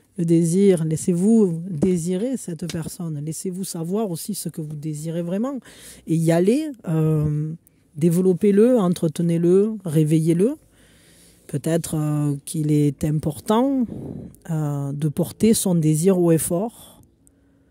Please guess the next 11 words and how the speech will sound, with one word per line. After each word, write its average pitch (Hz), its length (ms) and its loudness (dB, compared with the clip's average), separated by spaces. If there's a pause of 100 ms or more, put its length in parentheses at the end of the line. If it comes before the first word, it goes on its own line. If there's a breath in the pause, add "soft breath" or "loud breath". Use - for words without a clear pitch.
(1300 soft breath)
euh, 147 280 -2
de 147 160 -2
se - 200 -2
libérer 185 480 4
des 185 140 -2
mémoires, 165 520 0
hein, 143 320 -6 (1500)
limitatives 175 880 0
à 165 100 -6
ce - 140 -8
niveau-là, 156 500 -4